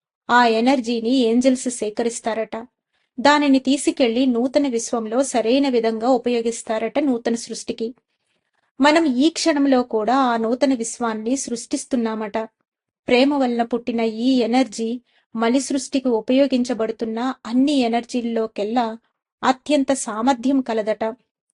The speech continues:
అగ్నిగోడ దాటాక శూన్యంతో మొదలుపెట్టి ఇప్పుడు మలి సృష్టిని చేస్తున్నాము. ఒకానొక నాటికి తొలి సృష్టి మలి సృష్టిలోకొచ్చేస్తుందట.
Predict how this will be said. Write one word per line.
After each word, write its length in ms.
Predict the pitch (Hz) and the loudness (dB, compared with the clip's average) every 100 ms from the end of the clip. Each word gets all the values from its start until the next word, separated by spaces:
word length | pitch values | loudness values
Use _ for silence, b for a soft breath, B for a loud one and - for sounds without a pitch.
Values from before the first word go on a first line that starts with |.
| _ _ _ _ _ b b b b | _ _ _ _ _ b b b b
అగ్నిగోడ 540 | 240 233 349 330 302 254 | 0 2 4 6 4 4
దాటాక 600 | 220 214 233 220 247 269 | 0 -2 -2 -4 -2 -2
శూన్యంతో 720 | - 262 277 277 262 254 240 | 0 0 0 0 0 0 -4
మొదలుపెట్టి 760 | 214 208 233 233 208 - 370 - _ _ _ - | -4 -6 -6 -6 -8 -4 -6 -6 _ _ _ 0
ఇప్పుడు 340 | - - 302 | 0 4 4
మలి 320 | 254 220 226 | 4 2 0
సృష్టిని 500 | 269 277 262 262 247 254 | 0 -2 -2 -4 -4 0
చేస్తున్నాము. 680 | 220 214 - 233 220 220 226 254 _ _ _ _ - | -2 -2 -6 -6 -6 -10 -14 -18 _ _ _ _ -4
ఒకానొక 540 | 233 247 247 233 240 233 | 0 2 2 0 -2 -2
నాటికి 680 | 214 220 254 302 233 233 - _ _ - | -4 -4 -4 -4 -6 -8 -12 _ _ 0
తొలి 180 | 240 269 | 2 2
సృష్టి 520 | 311 277 - - 240 | 0 -2 -2 -4 0
మలి 260 | 254 208 226 | 0 0 -4
సృష్టిలోకొచ్చేస్తుందట. 1300 | - 269 - 262 226 247 233 - 247 - 233 226 | -4 -4 -2 0 0 0 0 -2 -4 -4 -4 -4